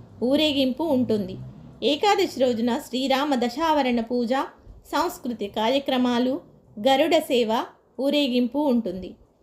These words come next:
ద్వాదశి రోజున శ్రీరామ పట్టాభిషేకం, అన్నప్రసాద వితరణ, భజన కార్యక్రమం, శేషవాహన సేవ, ఊరేగింపు ఉంటుంది. త్రయోదశి రోజున స్వామివారి విమాన రథోత్సవము,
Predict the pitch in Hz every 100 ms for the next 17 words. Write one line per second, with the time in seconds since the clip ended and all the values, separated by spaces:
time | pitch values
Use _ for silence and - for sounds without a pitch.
0 | _ - 226 311 370 403 - 277 240 233
1 | 285 - - - - - 302 330 311 359
2 | - 247 - 285 277 294 302 262 320 -
3 | _ _ _ 247 294 381 302 285 330 269
4 | 254 233 247 254 269 277 - - _ _
5 | 220 214 277 302 330 302 294 247 240 247
6 | 226 240 392 - _ _ - 285 320 349
7 | 339 269 262 247 247 247 226 247 247 233
8 | 247 226 226 262 233 226 185 180 165 -
9 | _ _ - _ _ _ 285 285 381 330
10 | 311 269 254 233 233 254 - - _ -
11 | - 294 349 381 302 247 233 233 247 294
12 | 269 208 190 240 269 311 285 285 359